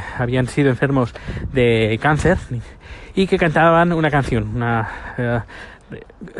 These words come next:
se unieron con varias asociaciones internacionales y entre todos, pues nada, montaron una canción y todos los niños cantaban una parte de una canción. Se hizo la presentación en la oficina de esta aso-, esta fundación,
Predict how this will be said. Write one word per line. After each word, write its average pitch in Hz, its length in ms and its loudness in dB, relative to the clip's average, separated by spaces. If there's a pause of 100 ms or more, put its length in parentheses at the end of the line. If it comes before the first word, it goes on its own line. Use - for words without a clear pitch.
(100)
se - 180 -4
unieron 135 680 2
con 127 180 0
varias 135 280 2
asociaciones 135 680 0
internacionales 139 800 0 (340)
y 165 240 2
entre 139 260 2
todos, 180 360 6
pues 127 260 0
nada, 131 220 2
montaron 123 400 0
una 123 140 0
canción 139 340 0
y 147 60 2
todos 135 200 2
los 123 100 -2
niños 135 360 -2
cantaban 127 480 0
una 120 160 0
parte 120 240 0
de 117 60 2
una 113 120 0
canción. 95 360 -8 (720)
Se - 160 0
hizo 151 120 4
la 147 100 6
presentación 151 640 2
en 147 100 2
la 127 220 4
oficina 139 440 0
de 131 560 2 (160)
esta 135 180 -2
aso-, 123 180 -4 (100)
esta 127 220 -2
fundación, 147 480 2